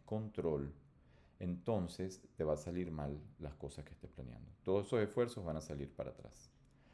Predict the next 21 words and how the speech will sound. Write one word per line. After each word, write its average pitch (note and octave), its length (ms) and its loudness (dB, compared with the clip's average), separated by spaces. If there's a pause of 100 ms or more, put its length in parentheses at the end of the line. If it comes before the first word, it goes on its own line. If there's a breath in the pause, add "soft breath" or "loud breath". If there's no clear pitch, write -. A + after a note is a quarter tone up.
(560 soft breath)
Y B2 100 6
por C3 200 10
ejemplo, D2 560 2 (920)
¿tú B2+ 120 4
te D3+ 120 2
casarías A2+ 720 4 (140)
con F#2+ 140 2
una F#2 200 4
persona F#2 400 2
simplemente F#2 640 0
porque F2 420 -2
un F2+ 140 4
algoritmo F2 560 2
te D#2+ 120 -2
dice D#2+ 380 -2
esa E2 240 -4
persona D#2+ 360 -2
es E2+ 60 -2
adecuada D#2 440 -2
para D#2+ 200 -2
ti E2+ 180 -6